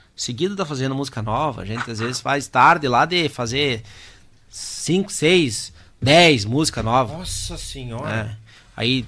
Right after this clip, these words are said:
Speaker 1: sai dois pra um lado, sai um pra um la-, outro, e sai mais dois pro outro, pra outro lado.
Speaker 2: Ah, que tem isso, né? Porque a maioria lá compõe, ainda
Speaker 1: Sim,
Speaker 2: tem o que
Speaker 1: sim,
Speaker 2: vem de
Speaker 1: sim.
Speaker 2: fora também,
Speaker 1: É,
Speaker 2: né?
Speaker 1: não, é.
Speaker 2: Uh.
Speaker 1: Não, mas a gente ge-, geralmente tem composto bastante lá,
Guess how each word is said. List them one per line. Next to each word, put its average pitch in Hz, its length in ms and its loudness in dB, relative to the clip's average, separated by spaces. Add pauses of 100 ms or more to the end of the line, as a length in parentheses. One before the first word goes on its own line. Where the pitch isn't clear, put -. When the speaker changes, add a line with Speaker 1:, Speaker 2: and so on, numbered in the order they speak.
Speaker 1:
sai 131 220 2
dois 139 240 0
pra 139 120 -10
um 127 60 -4
lado, 139 380 4
sai 120 260 -4
um 160 100 -4
pra 139 100 -10
um 120 80 -6
la-, 120 200 -4
outro, 127 680 -4
e 104 220 -12
sai 123 440 -8
mais 117 220 -4
dois 139 200 -4
pro - 160 -14
outro, 110 180 -14
pra 110 180 -12
outro 110 220 -10
lado. 123 580 -2
Speaker 2:
Ah, 233 220 -6
que 151 140 -12
tem 160 320 -4
isso, 233 240 -4
né? 147 120 -2
Porque 143 200 -6
a 113 120 0
maioria 120 400 -2
lá 147 120 -2
compõe, 196 580 0
ainda 131 280 4
Speaker 1:
Sim, 127 100 4
Speaker 2:
tem 131 180 2
o 151 40 0
que 175 120 -2
Speaker 1:
sim, - 20 2
Speaker 2:
vem 175 200 2
de 208 100 4
Speaker 1:
sim. - 40 4
Speaker 2:
fora 214 260 6
também, 247 240 2
Speaker 1:
É, 226 60 2
Speaker 2:
né? 156 220 0
Speaker 1:
não, 131 300 -8
é. 107 160 -6
Speaker 2:
Uh. 339 400 -4
Speaker 1:
Não, 214 160 0
mas 143 140 0
a - 20 -2
gente 135 220 -6
ge-, 147 240 -6
geralmente 160 340 -4
tem 202 160 -8
composto 196 420 -4
bastante 202 380 -6
lá, 131 140 -4